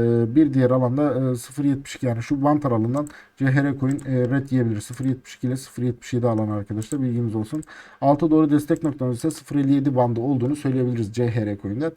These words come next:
A X coin'e baktığımızda A X coin de kafayı çok güzel bir şekilde kaldırdı. Şurada şu şekilde bir düşen trendi vardı. Bakın şu düşen trend sonrası A X kafayı kaldırdı.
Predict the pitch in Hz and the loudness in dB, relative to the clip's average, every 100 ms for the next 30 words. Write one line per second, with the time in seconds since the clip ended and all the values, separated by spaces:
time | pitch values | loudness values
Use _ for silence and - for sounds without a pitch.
0 | - - - - 135 165 180 - 180 160 | -12 -20 -20 0 6 8 6 2 2 4
1 | 160 160 - 160 151 151 156 156 151 - | 6 4 4 2 4 6 8 6 4 4
2 | 156 147 135 - - 135 143 131 139 123 | 4 4 2 -2 -2 0 0 0 -2 -2
3 | 131 123 120 113 110 - 135 135 135 139 | 0 0 -2 -4 -2 2 2 2 -2 -2
4 | 135 131 - 127 117 104 104 - 127 127 | -2 -2 -4 -4 -2 -4 -4 -4 -4 -4
5 | 143 143 139 139 135 127 131 120 - 123 | -2 0 0 0 -2 -4 -6 -10 -8 -8
6 | - 135 131 107 110 113 98 - 127 123 | -6 -6 -4 -8 -6 -8 -6 -4 -2 -2
7 | 120 - 120 101 101 123 117 113 139 | -4 -10 -8 -8 -6 -6 -4 -6 -8